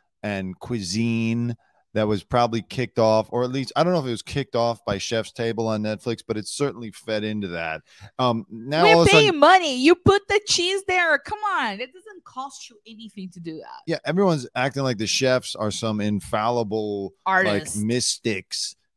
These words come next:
Speaker 1: that they only they know how to bring you flavor. And it's like, listen, I've had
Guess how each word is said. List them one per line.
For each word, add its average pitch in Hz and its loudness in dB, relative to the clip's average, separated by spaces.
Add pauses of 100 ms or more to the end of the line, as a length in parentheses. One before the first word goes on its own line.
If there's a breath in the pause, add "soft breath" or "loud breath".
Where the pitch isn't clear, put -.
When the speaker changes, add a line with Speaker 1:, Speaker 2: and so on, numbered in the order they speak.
Speaker 1:
that 104 -4
they 117 0
only 143 0
they 135 0
know 131 2
how 113 0
to 110 -2
bring 123 -4
you 113 -2
flavor. 110 -4
And 127 -6
it's - -10
like, 143 -6
listen, 113 -6
I've 110 -2
had 170 2